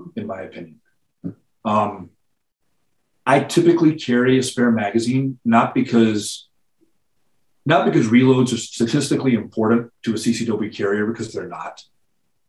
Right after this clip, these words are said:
but I'm just used to it. I did it for so many years that it doesn't bother me. So why not,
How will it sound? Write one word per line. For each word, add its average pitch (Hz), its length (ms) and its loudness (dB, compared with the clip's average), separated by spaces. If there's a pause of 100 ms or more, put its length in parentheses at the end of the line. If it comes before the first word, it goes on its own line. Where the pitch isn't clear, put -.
(320)
but 120 460 2 (160)
I'm 127 160 2
just 139 180 0
used 117 420 -2
to - 140 -14
it. - 200 -20 (420)
I 113 80 -4
did 120 160 2
it 143 100 -2
for 127 80 -2
so 131 160 -2
many 120 180 4
years 107 500 0
that 110 100 -4
it 104 40 -8
doesn't 107 300 -6
bother 107 340 2
me. - 120 -20 (340)
So 113 220 -2
why 107 260 -4
not, - 300 -14